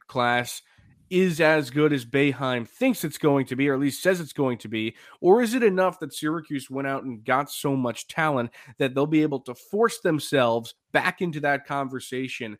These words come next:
and be able to battle the Blue Bloods on the recruiting trail? I'll give you my answer first. I think it will be enough because Syracuse is, has a, a, a viscosity and vigor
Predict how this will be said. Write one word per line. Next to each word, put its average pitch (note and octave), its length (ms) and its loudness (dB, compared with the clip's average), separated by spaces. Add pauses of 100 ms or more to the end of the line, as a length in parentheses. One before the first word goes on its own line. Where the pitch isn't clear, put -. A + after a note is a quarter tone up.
(240)
and C3 160 -2
be C#3 160 0
able E3 180 -2
to C#3 140 -6
battle C3+ 400 2
the C#3 100 -4
Blue B2 300 -2
Bloods A#2+ 360 -2
on C#3+ 260 -2
the C3 100 -2
recruiting D#3+ 580 -2
trail? F#2 480 -8 (840)
I'll F#3 140 6
give G#3+ 140 -2
you G#3 100 2
my F#3+ 160 2
answer F#3+ 360 -2
first. F#3+ 720 2 (1040)
I F#3 100 0
think B3+ 200 -2
it F#3+ 120 -2
will D#3 200 4
be C3+ 180 0
enough G#2+ 380 -8
because C#3+ 520 0 (440)
Syracuse G#3 680 -2 (160)
is, D3 440 0
has F3 280 2
a, D#3 80 2 (480)
a, - 40 -6
a C#3 40 -2
viscosity F#3+ 840 -2
and D3 120 0
vigor B2+ 580 -2